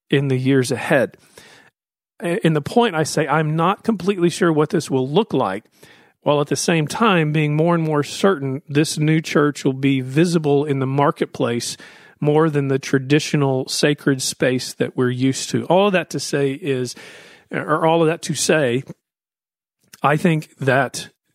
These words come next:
in the United States, um, especially, there is going to be a,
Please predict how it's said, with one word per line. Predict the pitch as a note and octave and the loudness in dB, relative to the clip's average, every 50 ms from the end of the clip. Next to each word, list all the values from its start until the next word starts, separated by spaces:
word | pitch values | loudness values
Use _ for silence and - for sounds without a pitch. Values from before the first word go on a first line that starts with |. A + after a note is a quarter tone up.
| _ _ | _ _
in | - D3 C#3+ D3 D3 | -2 -2 0 0 0
the | C#3+ | 0
United | C#3+ C#3 C#3 C#3+ C3+ C#3+ D3 E3 F3+ - | 0 0 2 2 2 2 2 2 0 -2
States, | - - - B2+ B2 D#3+ F#3 - - - - _ _ - | -2 -2 0 2 0 0 -2 -4 -10 -12 -12 _ _ -6
um, | - B2 B2 B2 A#2+ A2+ A#2 A2+ A#2 B2+ - _ _ _ _ - - | -4 -2 -2 -2 -4 -6 -8 -10 -10 -12 -16 _ _ _ _ -10 -8
especially, | - - - - - F3 D#3 - - - B2+ D3 C3 C3 C#3 - - - - - - _ _ - - | -8 -6 -4 -2 0 0 0 0 -2 -2 0 2 2 0 -2 -4 -10 -20 -20 -20 -20 _ _ -6 0
there | B2+ D3 D3+ D#3 | 2 2 4 4
is | E3 D#3 D3 | 2 0 0
going | C#3 D3+ D3 D3 C#3+ D3 C#3+ | 0 0 2 2 0 0 -2
to | - - C#3+ | 0 -2 0
be | C3 C3+ C#3 C#3 C3+ C3+ B2+ C3+ - - | 2 2 2 2 2 0 0 -2 -2 -2
a, | C3 B2+ B2+ B2+ B2 B2 A#2 | 0 0 2 0 0 -2 -4